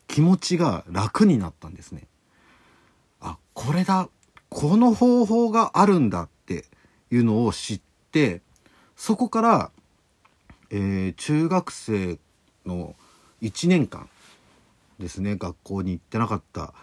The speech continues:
一年間で、何曲作っただろう。確かね、七十曲以上作りましたね。うん。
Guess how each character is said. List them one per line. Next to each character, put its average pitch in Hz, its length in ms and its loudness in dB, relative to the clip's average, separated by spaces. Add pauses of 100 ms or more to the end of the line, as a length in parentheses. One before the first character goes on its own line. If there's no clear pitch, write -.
(380)
一 101 240 -4
年 139 200 4
間 82 320 -8
で、 98 320 -2 (840)
何 175 260 2
曲 - 280 -2
作 - 200 -10
っ - 20 -8
た - 180 -12
だ 82 100 -14
ろ 71 240 -18
う。 - 400 -20
確 - 240 -8
か 87 120 -10
ね、 80 220 -12 (460)
七 98 500 0
十 196 160 0 (160)
曲 175 280 0
以 175 80 2
上 110 200 -6
作 - 180 -12
り 80 100 -8
ま 80 100 -12
し - 100 -18
た 71 60 -20
ね。 73 180 -16 (960)
う 107 40 -4
ん。 95 520 -4